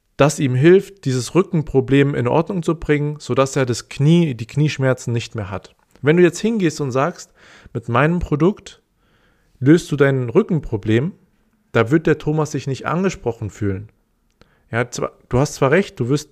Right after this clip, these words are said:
du setzt da an, wo die, wo die Ursache ist des Problems, das der Thomas hat. Er weiß aber gar nicht, dass er, dass die Ursache am Rücken liegt. Das heißt, wenn er eine Werbung sieht, wo es darum geht, dass dieses Rückenproblem gelöst wird,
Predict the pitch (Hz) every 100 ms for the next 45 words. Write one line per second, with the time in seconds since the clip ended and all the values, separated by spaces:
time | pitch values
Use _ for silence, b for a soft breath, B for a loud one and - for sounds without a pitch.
0 | _ 123 107 110 135 143 - 131 135 143
1 | 139 127 123 117 117 - 120 117 - 214
2 | 175 139 117 113 110 - _ - 107 -
3 | 107 123 127 - 113 - - 127 110 -
4 | 185 - _ b b b b 120 110 185
5 | 180 143 123 127 131 - 120 120 113 113
6 | - 123 - 143 135 135 123 113 180 -
7 | 123 104 101 _ b b - 139 139 135
8 | 123 117 151 185 170 123 143 151 - 123
9 | 123 123 120 117 147 143 113 - 123 113
10 | - 151 156 156 120 107 113 110 107 190
11 | - 123 139 185